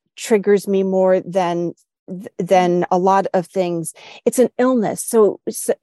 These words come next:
uh, commit has that connotation of being a crime. So we say things instead, "Died by suicide," or "suicided," as a verb, which sounds a little awkward, but we can practice this. Um,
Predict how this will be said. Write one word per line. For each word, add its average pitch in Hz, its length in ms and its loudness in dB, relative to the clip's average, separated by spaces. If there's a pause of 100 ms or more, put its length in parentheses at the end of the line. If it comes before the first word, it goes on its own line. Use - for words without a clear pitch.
(160)
uh, - 80 2 (420)
commit 233 380 4
has 208 200 0
that - 180 0 (100)
connotation 190 640 -4
of 165 100 -6
being 170 200 -2
a 165 60 -2
crime. 175 400 0
So 214 200 4
we 226 140 4
say 240 260 4
things 226 280 -2
instead, 208 440 0
"Died 202 280 0
by 190 160 0
suicide," 180 640 -4
or 185 60 -4
"suicided," 190 800 2
as 190 160 -2
a 180 60 -4
verb, 175 320 2
which 277 280 -2
sounds 262 400 -2
a 254 40 0
little 226 260 4
awkward, 180 320 0
but - 180 0
we 262 120 -2
can 226 340 -4
practice 165 420 -4
this. 160 240 -2 (600)
Um, 175 360 0